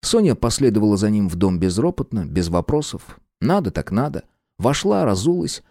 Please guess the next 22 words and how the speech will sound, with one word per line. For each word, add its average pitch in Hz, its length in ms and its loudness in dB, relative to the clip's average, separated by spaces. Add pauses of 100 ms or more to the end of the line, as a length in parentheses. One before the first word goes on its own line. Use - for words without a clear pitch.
(140)
повесила 123 420 2
пуховик, 101 640 -4 (120)
забрала 113 540 2
куртку - 540 -4
у 110 180 0
Игоря 147 460 2 (340)
и 156 60 4
ее 113 360 4
повесила 85 540 0
тоже. 76 440 -6 (160)
Осмотрела 185 580 2
груды 107 340 4
коробок, 170 760 0
кровать 123 440 2
со 120 200 2
смятым 113 440 2
посеревшим 98 600 2
бельем, 95 460 4 (280)
вещи 170 440 2
на 147 160 2
спинках 117 480 0
стульев, 95 540 0